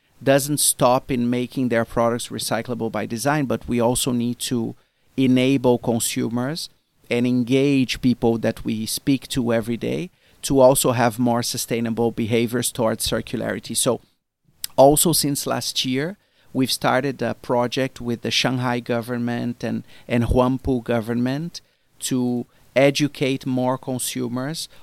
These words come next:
on how they sort the plastics and how to enable, let's say, a better recyclability. We finance some, uh, recycling machines that collect bottles and give, uh, cash back to consumers to buy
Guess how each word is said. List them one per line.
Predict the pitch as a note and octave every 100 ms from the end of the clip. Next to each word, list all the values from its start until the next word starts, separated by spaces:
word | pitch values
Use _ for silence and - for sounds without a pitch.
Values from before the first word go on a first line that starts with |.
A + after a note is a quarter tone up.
| -
on | A#2+ A#2+ B2 C3 -
how | - C3 C3
they | C3+ B2
sort | A#2 - B2+ B2 B2 - -
the | A#2+
plastics | - C3+ A#2+ A#2+ - C3 B2 - -
and | A2+ G#2+
how | A#2+ A#2 A#2+ A#2 _
to | - B2+
enable, | A#2 B2 A#2+ A#2+
let's | A#2 A2
say, | -
a | A2+
better | G#2+ A2 A#2
recyclability. | A2+ - A2+ B2 A2 A#2 A2+ - C3 C3 _ _ -
We | A#2 B2+ B2 B2+
finance | - - C3 C3+ C3+ C3 C3
some, | - A#2+ B2 A#2
uh, | A2+
recycling | A2+ A2 B2 - B2 B2 C3 B2
machines | A#2+ A2+ - B2+ B2 B2
that | A#2 A2+
collect | - B2 B2 B2 C3
bottles | B2 A#2 A#2 A#2 A#2 - - -
and | A#2+ A#2+
give, | G#2 B2 A#2+ A2+ A#2
uh, | A2 G#2+ -
cash | D3 B2+ -
back | B2+ A#2 -
to | C3
consumers | - A#2 - A#2+ A2+ A#2 -
to | B2+
buy | A2+ A2 A2+